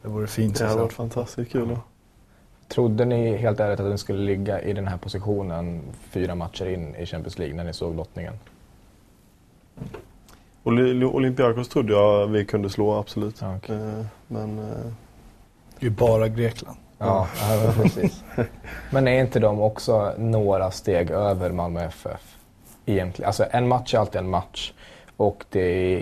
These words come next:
Speaker 3: är mycket svårare att göra målen, att det, det, det är liksom lättare att förhindra målen och göra mål, liksom, om man kan. Sämre lag kan
Speaker 1: Mm.
Speaker 3: alltid vinna mot bättre lag på pappret, men är inte de... Eller är det att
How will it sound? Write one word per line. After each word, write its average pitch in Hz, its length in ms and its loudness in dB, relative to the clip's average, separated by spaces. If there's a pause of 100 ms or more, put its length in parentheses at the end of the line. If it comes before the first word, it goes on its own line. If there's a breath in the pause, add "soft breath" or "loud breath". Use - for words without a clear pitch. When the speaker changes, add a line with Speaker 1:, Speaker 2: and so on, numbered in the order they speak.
(140)
Speaker 3:
är 92 40 0
mycket 92 280 -2
svårare 90 480 0
att - 160 -4
göra 92 280 4
målen, 90 300 -2
att 85 340 -8
det, 87 280 -8
det, 92 140 -4
det 92 120 -2
är 98 140 0
liksom 98 320 -4
lättare 92 240 -2
att 90 60 -6
förhindra 95 340 -2
målen 71 260 -4
och 80 60 -6
göra 85 260 -2
mål, 73 240 -8
liksom, - 300 -14
om 78 60 -10
man 82 120 -8
kan. 67 220 -12 (840 soft breath)
Sämre 110 380 2
lag 98 200 4
kan 110 80 -4
Speaker 1:
Mm. 90 120 2
Speaker 3:
alltid 90 200 -2
vinna 90 140 0
mot 87 120 -2
bättre 92 320 -2
lag 82 100 -2 (180)
på - 60 -6
pappret, - 320 -6
men 95 120 -2
är 98 160 0
inte 90 200 -4
de... 85 260 -4 (520)
Eller 98 160 0
är 101 220 4
det 98 180 2
att 90 160 -10